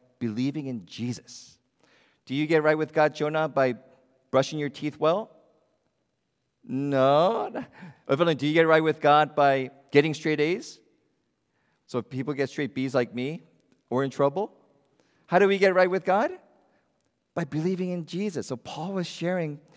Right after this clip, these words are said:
"Here's the good news. We're all sinners, but Jesus Christ died on the cross for us and rose again." And so people believe that,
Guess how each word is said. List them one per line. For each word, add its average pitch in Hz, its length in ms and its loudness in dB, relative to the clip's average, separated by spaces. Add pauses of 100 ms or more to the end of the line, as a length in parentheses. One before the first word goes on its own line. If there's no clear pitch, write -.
(180)
"Here's 202 240 -2
the 190 100 0
good 156 300 -2
news. 185 340 -6 (280)
We're 143 180 4
all 170 220 -4
sinners, 180 880 -6 (260)
but 120 160 -4
Jesus 139 400 -4
Christ - 460 -8 (120)
died 131 280 -6
on 147 100 -4
the 131 80 -6
cross 110 380 -8
for 98 240 -8
us - 400 -12 (360)
and 101 160 -10
rose 98 200 -8
again." 110 360 -8 (460)
And 117 100 -10
so 139 120 -2
people 190 260 -2
believe 170 400 -4
that, 98 440 -2